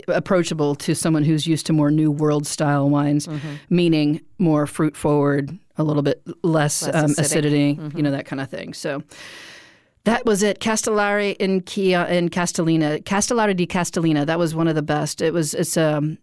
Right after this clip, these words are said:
Speaker 1: Castellari in Chianti. It's a,
Speaker 2: Mm-hmm.
Speaker 1: a cute little village, and they have some just fantastic wines that,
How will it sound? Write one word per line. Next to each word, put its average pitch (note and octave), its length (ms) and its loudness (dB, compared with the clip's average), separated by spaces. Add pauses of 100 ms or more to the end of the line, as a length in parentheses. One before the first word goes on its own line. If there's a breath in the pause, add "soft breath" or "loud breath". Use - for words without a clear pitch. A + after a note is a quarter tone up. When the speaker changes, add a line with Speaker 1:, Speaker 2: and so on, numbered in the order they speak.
(140)
Speaker 1:
Castellari F3+ 520 0
in E3+ 80 2
Chianti. F3+ 640 -2
It's F3+ 200 -4
a, E3 420 0
Speaker 2:
Mm-hmm. C3+ 100 -12
Speaker 1:
a D#3+ 120 0
cute - 340 -2
little F3 160 2
village, F#3 560 0
and D#3+ 320 0
they E3 80 0
have E3 180 0
some D3+ 320 -2 (140)
just - 320 -4
fantastic - 800 -4
wines C#3 300 0
that, D3 180 -4